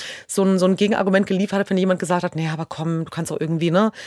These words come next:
mach doch das und übernimm doch jenes oder, äh, schau, dass du halt irgendwie hier in Frankfurt eine super Bankerkarriere machst"?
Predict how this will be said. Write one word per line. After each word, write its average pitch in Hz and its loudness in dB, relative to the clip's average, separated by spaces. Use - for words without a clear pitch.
mach 180 0
doch 170 -6
das 160 -2
und 170 -6
übernimm 175 2
doch 170 2
jenes 160 0
oder, 156 0
äh, - -10
schau, - 0
dass 170 -4
du 185 -2
halt 175 0
irgendwie 175 0
hier 175 2
in 160 0
Frankfurt 170 0
eine 180 -4
super 165 0
Bankerkarriere 165 -2
machst"? 160 -2